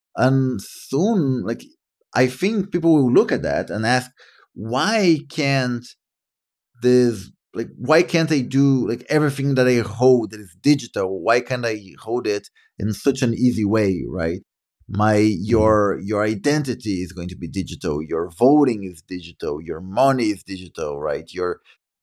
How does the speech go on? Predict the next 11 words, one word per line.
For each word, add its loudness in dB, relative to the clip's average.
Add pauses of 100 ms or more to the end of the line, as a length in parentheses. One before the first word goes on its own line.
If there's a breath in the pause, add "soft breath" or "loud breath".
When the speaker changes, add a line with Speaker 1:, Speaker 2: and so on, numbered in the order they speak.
Speaker 1:
domain 4
name 0
is -8
digital. -6 (100)
Why 2
can't -4
you -6
hold 0
it -4 (400 soft breath)
in -2
a, -2